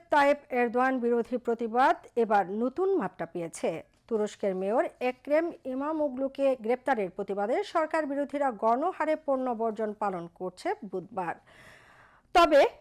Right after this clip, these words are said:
বিরোধীদের এ বর্জন কর্মসূচির নিন্দা জানিয়েছেন দেশটির প্রেসিডেন্ট রিসেপ তাইপ এরদোয়ান। সরকারের পক্ষ থেকে বলা হয়েছে, বিরোধীদের এই কর্মসূচি অর্থনৈতিক নাশকতার প্রচেষ্টা। দুই সপ্তাহ আগে মেয়র ইমামোগ্লুকে গ্রেপ্তারের পর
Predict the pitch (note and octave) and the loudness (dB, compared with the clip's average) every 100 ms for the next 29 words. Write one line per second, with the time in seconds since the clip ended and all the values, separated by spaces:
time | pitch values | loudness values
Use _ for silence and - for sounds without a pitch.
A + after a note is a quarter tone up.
0 | _ C4 F4+ G#4 G#4 G#4+ G#4 D#4 C4 D4+ | _ 2 4 6 6 6 4 2 6 6
1 | D4+ G#4+ A4 G4 F4+ E4+ F#4 F4+ D#4 D4 | 6 4 4 4 4 2 0 0 2 2
2 | C#4+ C4 C4 C#4 C4+ G4 F#4+ D#4+ D4+ C4 | 2 2 0 0 0 0 0 0 0 -2
3 | B3 G#3+ A3+ G#3 C4+ F4 E4+ C4+ G#3+ F3+ | -2 -2 -4 -4 -4 -4 -2 0 0 -2
4 | - G3+ F3 F#3+ F3 D#3 - G#3 G3 F#3 | -4 -4 -2 -2 -4 -6 -6 -4 -2 -4
5 | - C4 - D4 C4+ C4 A3 A3 G#3+ C#4 | -4 -4 -4 -6 -4 -2 0 0 -2 -2
6 | C4 D4+ F4 C#4 D#4 D#4+ E4+ E4+ D#4 C4+ | -4 -2 -4 -2 -2 -2 -2 0 0 0
7 | C4+ B3+ C4+ F4 - F4+ C4 A#3 B3 D#4 | 0 0 0 -4 -6 -4 0 2 0 -2
8 | C#4+ B3+ A#3 G#3 F#3+ G3 F#3+ F3 - G3+ | -4 -4 -4 -6 -6 -8 -6 -6 -6 -8
9 | F3 E3 F3+ E3 F#3+ F#3 - F#3+ G#3 F#3+ | -8 -8 -6 -6 -6 -6 -8 -8 -6 -4
10 | G3+ - G#3+ G#3 E4+ F#4 E4 D#4+ - C4 | -4 -2 -2 -2 -2 -2 0 -2 -2 -8
11 | D4+ F4+ F4 D4+ D#4 A3 G3 A#3+ B3 A#3 | -6 -4 -4 -6 -6 -6 -2 -4 -2 -4
12 | F#3+ F3+ A3 C#4 | -4 -6 -2 0